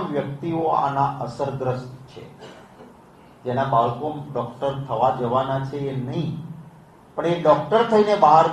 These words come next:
પડશે, એની માનસિકતા જો ખરાબ ન થાય એટલા માટે તમામ ગુજરાતીઓને પણ વિનંતી કરીશ કે સરકાર ઉપર દબાણ લાવે.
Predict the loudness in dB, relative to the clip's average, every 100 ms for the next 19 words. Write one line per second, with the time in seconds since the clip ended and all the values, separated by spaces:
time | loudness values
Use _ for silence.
0 | 2 2 2 -2 -2 -2 -10 -16 -20 -20
1 | -20 -10 -4 0 0 4 4 4 -4 -4
2 | -4 6 8 8 4 -2 2 6 8 6
3 | 0 2 2 4 4 4 0 0 2 -2
4 | -2 -6 -8 -14 -20 -20 -20 -14 0 4
5 | 8 8 6 2 -2 4 4 4 -2 -2
6 | -2 -4 -6 -6 -6 -8 -10 -8 -8 -8
7 | -8 -6 -6 2 2 2 0 2 2 2
8 | -12 -20 -20 -20 -20 -20 -20 -20 -20 -20
9 | -20 _ -20 _ -20 -10 -4 6 6 6
10 | 2 2 2